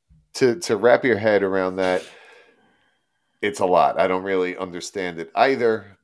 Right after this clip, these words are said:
but I guess the idea is in a cold, dead universe, if you zoom out far enough, it looks like it's hot and energetic, which, you know, it, it's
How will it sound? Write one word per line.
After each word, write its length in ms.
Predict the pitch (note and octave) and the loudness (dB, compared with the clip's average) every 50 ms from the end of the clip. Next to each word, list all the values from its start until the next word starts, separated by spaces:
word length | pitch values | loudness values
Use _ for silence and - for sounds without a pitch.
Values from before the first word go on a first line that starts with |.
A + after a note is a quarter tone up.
| _ | _
but 260 | - G2 F#2 E2+ - - _ _ _ _ _ _ _ _ _ - | -2 -2 -2 -2 -2 -8 _ _ _ _ _ _ _ _ _ -4
I 80 | - A2 | -4 0
guess 240 | G#2 B2 B2 A#2 - | 2 2 0 0 0
the 180 | A#2 A2+ A2+ | -2 0 2
idea 440 | G#2 G2+ G2 E2+ A2 A#2 A#2 A2+ A2 | 2 0 0 -2 -2 0 2 2 2
is 600 | G2 G2+ G#2 G#2 G2+ G2 G2 F#2+ F2+ F2+ F2+ - _ _ _ _ _ _ _ _ _ _ _ _ _ _ - | 2 2 0 2 2 0 -2 -6 -8 -12 -16 -20 _ _ _ _ _ _ _ _ _ _ _ _ _ _ -6
in 160 | G#2 G2+ F2+ | -4 -4 -4
a 60 | F2 | -4
cold, 720 | - - - - - B2+ C3 C3 C3+ B2+ B2 G#2 G2 F2+ | -6 -8 -10 -2 0 2 4 4 4 2 0 -2 -6 0
dead 320 | A2+ A2 A2 G#2+ G2 F#2 | 2 4 4 2 0 -4
universe, 840 | G2 G#2 G#2 G2+ F#2+ F#2 E2+ F2+ F2+ F2 E2+ E2 - - - - - _ _ _ _ - | -10 -8 -6 -4 -4 -2 0 0 2 0 0 -4 -6 -10 -10 -10 -12 _ _ _ _ -4
if 200 | - F2+ F2 D#2+ | -4 -4 -4 -2
you 220 | F2 F2+ F#2 F#2 F2 | -4 -4 -2 -2 -4
zoom 580 | E2 D#2 D#2 E2+ A2 A#2 B2 B2 B2 A#2 A2 - - | -6 -8 -8 -4 -4 -2 -2 -2 -2 -4 -6 -8 -4
out 260 | - G2 G#2 - - - | 0 0 0 0 -2 -8
far 440 | - - - F2+ F#2 F#2+ F#2 F2+ | -12 -4 0 4 4 4 4 4
enough, 400 | F2 E2+ E2 D#2+ - - - - _ _ | 0 0 0 -2 -2 -4 -8 -20 _ _
it 220 | - F2 E2 - D2+ | -10 -10 -10 -10 -8
looks 340 | F2+ F2+ F#2+ F2+ - - - | -2 -2 -2 -2 -2 -2 0
like 240 | F#2 E2+ E2 - | 0 0 0 -2
it's 140 | F2+ E2 - | -6 -8 -8
hot 360 | - - E2+ E2 D2+ C#2+ - - | -6 0 2 2 2 2 -2 -10
and 120 | E2+ D#2+ D#2+ | -12 -8 -8
energetic, 760 | D#2 D2+ D#2 C#2+ C2+ D#2+ D#2 C#2+ D2+ - - - - - _ _ _ _ _ _ _ _ _ _ _ _ _ _ _ _ _ _ _ _ _ _ _ _ _ | -8 -8 -10 -10 -4 -2 -2 -2 -2 -4 -8 -14 -20 -20 _ _ _ _ _ _ _ _ _ _ _ _ _ _ _ _ _ _ _ _ _ _ _ _ _
which, 580 | - E2 E2 - - - - - - - - - _ _ _ _ _ _ _ _ _ _ - | 0 0 0 2 2 -2 -2 -2 -4 -6 -8 -12 _ _ _ _ _ _ _ _ _ _ -6
you 80 | - G#2 | 0 2
know, 200 | F#2 E2+ E2 D#2 - - _ - | 4 4 2 0 -4 -20 _ -20
it, 380 | F2 D#2+ - - F2 E2+ - - | -20 -16 -10 -8 -8 -8 -8 -4
it's 480 | - F#2 E2+ D#2+ - - - - - | -2 -2 -2 -2 -6 -12 -12 -14 -16